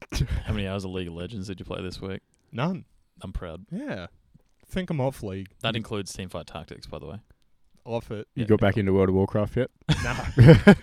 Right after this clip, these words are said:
Speaker 3: <laughs>
Speaker 2: Costs money.
Speaker 1: True. Ongoing membership kinda hurts.
Speaker 3: <laughs>
Speaker 1: Switching to World of Tanks then?
Speaker 2: Ooh.
Speaker 1: Fortnite?
Speaker 2: Never played it.
Speaker 1: Yeah, that's average.
Speaker 2: <laughs>
Speaker 1: So bad. Just,
Speaker 2: Admit it,
Speaker 1: I was
Speaker 2: Baz.
Speaker 1: just, I was just, like, saying free games,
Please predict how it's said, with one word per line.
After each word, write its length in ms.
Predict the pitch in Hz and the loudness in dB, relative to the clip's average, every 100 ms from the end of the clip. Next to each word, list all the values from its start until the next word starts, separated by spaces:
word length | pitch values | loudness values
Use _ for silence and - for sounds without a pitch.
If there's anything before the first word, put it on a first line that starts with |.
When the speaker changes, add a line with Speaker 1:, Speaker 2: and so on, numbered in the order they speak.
| - - | 0 -4
Speaker 3:
<laughs> 400 | - - - - | -4 -6 -12 -6
Speaker 2:
Costs 260 | - 135 - | -2 -4 -4
money. 300 | 120 123 117 - 143 160 - 151 - - - - - - - - | -8 -8 -8 2 10 10 12 8 8 -4 -4 -8 -8 -10 -12 -10
Speaker 1:
True. 360 | - 101 104 107 | -6 -2 -2 -2
Ongoing 360 | 110 104 101 | -4 -4 -4
membership 400 | 95 101 98 104 | -4 -6 -6 -8
kinda 180 | 107 92 | -8 -10
hurts. 380 | 104 95 - 131 - 160 - - - - - - | -8 -10 -10 -12 -14 -14 -14 -10 -8 -8 -10 -10
Speaker 3:
<laughs> 840 | - - - - - - - - - | -10 -12 -12 -14 -14 -14 -14 -20 -16
Speaker 1:
Switching 280 | - 107 | -14 -10
to 60 | 101 | -8
World 240 | 98 104 | -4 -4
of 40 | 95 | -4
Tanks 280 | 110 107 - | -6 -8 -6
then? 240 | 117 117 - _ 107 | -6 -6 -12 _ -12
Speaker 2:
Ooh. 420 | 147 220 185 113 | -10 -8 -10 -8
Speaker 1:
Fortnite? 440 | 107 117 120 127 - _ | -4 -2 -2 -4 -6 _
Speaker 2:
Never 240 | 120 135 | -12 -12
played 260 | 127 120 131 | -10 -8 -8
it. 160 | 98 - _ | -10 -16 _
Speaker 1:
Yeah, 60 | - 82 80 | -18 -18 -18
that's 140 | 85 - - | -20 -18 -16
average. 380 | 92 85 82 - - | -14 -14 -18 -18 4
Speaker 2:
<laughs> 420 | - - - - | 4 4 0 -2
Speaker 1:
So 260 | - 208 95 | -2 -4 -4
bad. 320 | 85 90 87 95 | -10 -12 -18 -16
Just, 40 | - | -8
Speaker 2:
Admit 220 | 143 151 | -4 -2
it, 80 | 123 127 | -2 -2
Speaker 1:
I 80 | |
was 80 | 127 | 0
Speaker 2:
Baz. 100 | 127 | 0
Speaker 1:
just, 180 | 113 110 | -2 -6
I 60 | 113 | -6
was 120 | 113 | -6
just, 140 | 113 | -6
like, 180 | 101 92 | -8 -10
saying 300 | - 104 95 | -8 -8 -8
free 260 | - 104 92 | -8 -8 -8
games, 500 | 92 92 95 - | -8 -10 -10 -12